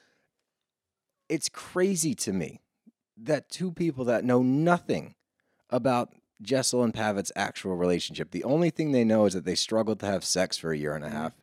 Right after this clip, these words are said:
Speaker 1: after having twins, right? That's all you really know about this marriage. You don't know anything else. And you're gonna sit there and speculate that him going to Vietnam on a mileage run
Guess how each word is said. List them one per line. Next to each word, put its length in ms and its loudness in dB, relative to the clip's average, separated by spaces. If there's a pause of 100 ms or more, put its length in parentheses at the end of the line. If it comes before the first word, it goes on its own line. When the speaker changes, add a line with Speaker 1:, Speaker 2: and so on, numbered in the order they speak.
(480)
Speaker 1:
after 300 -2
having 300 2
twins, 580 -4 (100)
right? 320 -2 (260)
That's 240 -2
all 120 4
you 120 2
really 300 6
know 240 8
about 240 4
this 200 -4
marriage. 300 2
You 60 0
don't 160 -2
know 180 6
anything 300 -2
else. 200 -4
And 60 -6
you're 60 -4
gonna 120 0
sit 240 -2
there 100 -2
and 120 -2
speculate 600 -4
that 220 -4
him 200 -2
going 240 2
to 100 0
Vietnam 640 0
on 80 0
a 60 0
mileage 440 0
run 340 -6